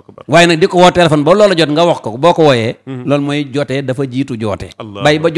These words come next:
Speaker 2: jotee am nag nga ne, "Wuy sama,
Speaker 1: Mhm.
Speaker 2: xaaral ma s-, fu-, ma, ma, ma seeti diw.
Speaker 1: Dëgg la.
Speaker 2: Xaaral ma woo diw."
Speaker 1: Dëgg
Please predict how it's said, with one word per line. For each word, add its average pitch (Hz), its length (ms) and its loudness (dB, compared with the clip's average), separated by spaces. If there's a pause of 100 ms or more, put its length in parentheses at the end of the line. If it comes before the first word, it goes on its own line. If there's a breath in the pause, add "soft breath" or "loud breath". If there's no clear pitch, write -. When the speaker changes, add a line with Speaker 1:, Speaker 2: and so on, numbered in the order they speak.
Speaker 2:
jotee 190 160 0
am 156 100 0
nag 139 120 0
nga 147 160 -2
ne, 151 60 -2
"Wuy 147 200 -2
sama, 139 300 -2 (180)
Speaker 1:
Mhm. 123 160 -10
Speaker 2:
xaaral 143 220 2
ma 143 60 -2
s-, - 120 -8
fu-, 147 380 -6
ma, 147 160 -2
ma, 127 120 0
ma 156 140 0
seeti 143 300 2
diw. 127 140 2 (120)
Speaker 1:
Dëgg 139 160 -10
la. 120 120 -10
Speaker 2:
Xaaral 151 240 2
ma 156 80 0
woo 156 180 6
diw." 135 180 4
Speaker 1:
Dëgg - 80 -12